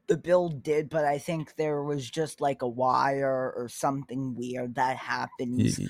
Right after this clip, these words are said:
Speaker 2: you tripped
Speaker 1: This
Speaker 2: over, you tripped
Speaker 1: actually
Speaker 2: over
Speaker 1: happened.
Speaker 2: the extension cord. Is that
Speaker 1: Yeah.
Speaker 2: right? Okay. Okay.
Speaker 1: No, no, no. I think
Speaker 2: Okay.
Speaker 1: it went over the town. This actually happened to me before.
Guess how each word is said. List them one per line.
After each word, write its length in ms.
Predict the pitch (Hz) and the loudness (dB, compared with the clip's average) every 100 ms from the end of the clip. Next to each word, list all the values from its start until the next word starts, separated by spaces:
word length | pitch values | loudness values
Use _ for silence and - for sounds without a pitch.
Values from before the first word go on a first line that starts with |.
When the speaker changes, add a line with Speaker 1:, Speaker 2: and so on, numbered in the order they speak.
| - | 4
Speaker 2:
you 160 | 117 | 6
tripped 260 | 113 135 143 | 8 8 8
Speaker 1:
This 20 | |
Speaker 2:
over, 200 | 117 107 | 8 8
you 120 | 110 | 8
tripped 220 | 113 - 160 | 8 8 8
Speaker 1:
actually 240 | 117 101 | 8 10
Speaker 2:
over 40 | |
Speaker 1:
happened. 360 | 98 92 87 80 | 10 10 8 4
Speaker 2:
the 320 | 92 85 80 | 2 2 0
extension 460 | 85 - 107 101 87 | -2 2 2 4 0
cord. 240 | - 82 | -2 -2
Is 80 | 78 | 2
that 160 | 80 80 | 2 2
Speaker 1:
Yeah. 40 | |
Speaker 2:
right? 140 | 85 - - | -2 -4 -6
Okay. 360 | 82 - - - - - | -10 -8 -12 -14 -20 -8
Okay. 140 | - | 2
Speaker 1:
No, 320 | 185 196 180 | 6 8 8
no, 340 | 170 156 143 120 | 6 4 2 0
no. 340 | 117 113 101 - | -2 -4 -6 -2
I 100 | 143 | -2
think 200 | 165 156 | -2 -2
Speaker 2:
Okay. 100 | 147 | -2
Speaker 1:
it 100 | 135 | 0
went 240 | 135 127 - | -2 -2 0
over 400 | 147 135 135 131 | 0 2 2 2
the 160 | 117 | -4
town. 640 | 107 - 120 135 151 180 127 | -10 -6 -2 0 0 -2 0
This 240 | 143 - - | -2 -2 2
actually 540 | 135 151 - - 156 | 4 4 2 -2 0
happened 640 | 131 - 123 135 - 123 120 | 0 0 0 0 -2 -4 -4
to 100 | - | -4
me 200 | 123 117 | -4 -4
before. 640 | 101 - - 120 127 170 | -8 -12 -6 -2 -2 -2